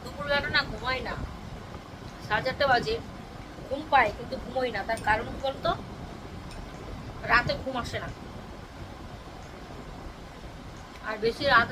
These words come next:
জাগলে চোখের নিচে কালি পড়ে যায়। আর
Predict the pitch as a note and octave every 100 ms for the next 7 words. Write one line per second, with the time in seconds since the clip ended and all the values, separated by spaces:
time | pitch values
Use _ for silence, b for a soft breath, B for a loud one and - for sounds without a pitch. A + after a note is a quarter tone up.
0 | A#3 B3+ B3+ C#4+ E4+ - - - - -
1 | - - - - - - - - - -
2 | - B3 C4 C4 C#4 A#3+ A#3 B3+ C4 C4
3 | C#4 - - - - - - -